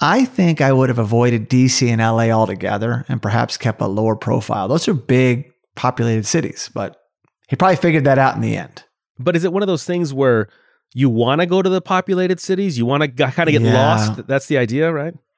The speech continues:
Speaker 1: Also, your money's gonna go faster in L A, that's for sure.
Speaker 2: Well, okay, so that's what I, w-, I think I said earlier is like, okay, so you have money, you pull off
Speaker 1: Yep.
Speaker 2: the heist.
Speaker 1: Yep.
Speaker 2: Now where do you go? You wanna stretch the money out because obviously you're,
Speaker 1: Stretch it
Speaker 2: yeah,
Speaker 1: out.
Speaker 2: you gotta go into hiding, so this money's gotta last.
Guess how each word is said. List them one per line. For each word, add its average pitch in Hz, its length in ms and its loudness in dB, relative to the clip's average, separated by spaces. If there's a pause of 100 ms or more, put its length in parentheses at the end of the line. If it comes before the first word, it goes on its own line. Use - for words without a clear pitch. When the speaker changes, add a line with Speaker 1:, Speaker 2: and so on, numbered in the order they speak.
(160)
Speaker 1:
Also, 165 240 0
your 139 120 4
money's 135 260 2
gonna 113 160 0
go 113 120 2
faster 104 460 -2
in 101 100 -2
L 101 180 -2
A, 104 120 0
that's 107 220 -2
for - 120 -10
sure. - 380 -10 (540)
Speaker 2:
Well, 123 280 0
okay, 131 200 0
so 117 120 -4
that's 127 200 0
what 139 80 0
I, 127 40 2
w-, 120 200 0
I 113 40 -10
think - 180 -6
I 113 40 0
said 110 180 -2
earlier 120 340 -2
is 90 100 -8
like, 92 220 -8 (300)
okay, 113 180 -6
so 110 120 -4
you 107 120 -2
have 151 180 0
money, 143 340 0 (380)
you 110 80 -18
pull 147 160 -2
off 160 100 4
Speaker 1:
Yep. 117 60 -4
Speaker 2:
the 175 60 0
heist. 139 460 -2 (380)
Speaker 1:
Yep. 123 200 -4
Speaker 2:
Now 135 180 0
where 160 140 2
do 139 60 2
you 139 100 2
go? 123 300 2
You 123 120 2
wanna 117 160 0
stretch - 440 -2
the 147 100 0
money 127 240 0
out 139 200 2
because 123 220 -2
obviously 143 400 0
you're, 127 120 4
Speaker 1:
Stretch 135 320 2
it 143 80 -2
Speaker 2:
yeah, 117 260 2
Speaker 1:
out. - 80 -16 (120)
Speaker 2:
you 127 100 0
gotta 139 200 2
go 131 140 2
into 127 160 0
hiding, 147 480 0
so 110 220 -2
this 127 180 -4
money's 139 220 -2
gotta 113 180 0
last. 135 540 -2